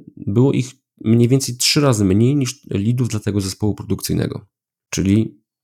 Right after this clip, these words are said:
z perspektywy leadów, jeśli dziesięć leadów miał zespół produkcyjny, to tylko trzy miał zespół I T.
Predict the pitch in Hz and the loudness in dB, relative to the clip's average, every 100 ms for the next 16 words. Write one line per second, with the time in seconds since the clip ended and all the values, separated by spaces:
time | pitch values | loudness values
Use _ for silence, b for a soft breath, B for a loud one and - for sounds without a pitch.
0 | _ - - 92 - - 143 139 92 82 | _ -8 -4 -4 -4 -2 0 2 2 2
1 | 160 190 101 101 - 95 98 b b b | 0 0 -2 -2 -2 -2 -4 b b b
2 | b _ - 95 120 117 101 104 98 92 | b _ -2 0 2 2 2 2 2 2
3 | 87 90 101 - - 85 - _ _ - | 2 2 0 0 -2 -4 -6 _ _ -6
4 | 139 170 165 - - 247 - _ _ _ | -2 0 0 2 4 2 0 _ _ _
5 | _ _ - - 143 165 - - 101 175 | _ _ -18 -2 0 0 -2 2 2 2
6 | - - 90 85 - 180 190 | -4 -4 -4 -2 0 0 2